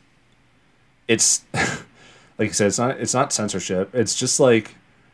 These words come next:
it doesn't add anything to the dialogue. It's just objectifying her,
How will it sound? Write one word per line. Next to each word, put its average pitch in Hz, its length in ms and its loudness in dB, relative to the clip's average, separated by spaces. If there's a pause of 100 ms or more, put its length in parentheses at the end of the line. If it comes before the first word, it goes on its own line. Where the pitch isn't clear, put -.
(160)
it - 60 0
doesn't 143 300 4
add 120 280 6
anything 101 460 0
to 101 680 -2 (600)
the 101 60 -4
dialogue. 95 460 4
It's 92 100 -4
just 104 160 -4
objectifying 82 720 -4
her, 85 360 -12